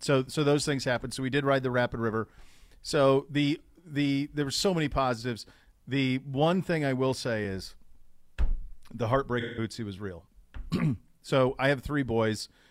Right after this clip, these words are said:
Uh, one is sorta cautious, sorta wild. The middle one is extremely cautious. I was very proud of Beamsy. He ended up riding most of the slides.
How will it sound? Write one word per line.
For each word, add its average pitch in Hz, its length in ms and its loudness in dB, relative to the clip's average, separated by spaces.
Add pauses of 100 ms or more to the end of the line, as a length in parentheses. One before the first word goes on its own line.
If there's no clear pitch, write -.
(140)
Uh, 110 220 0
one 143 320 2
is 131 100 0
sorta 147 280 0
cautious, 139 420 0
sorta 120 220 -2
wild. 110 380 2
The 110 60 -4
middle 127 260 2
one 117 180 2
is 98 120 -6
extremely 120 560 -2
cautious. 110 440 -8
I 104 40 -8
was 95 100 -8
very 120 220 0
proud 113 220 -2
of 101 80 -4
Beamsy. 101 320 -4
He 107 140 -6
ended 110 160 -2
up - 100 -10
riding 107 300 -4
most 110 260 -4
of 113 60 -16
the 107 80 -12
slides. 95 480 -12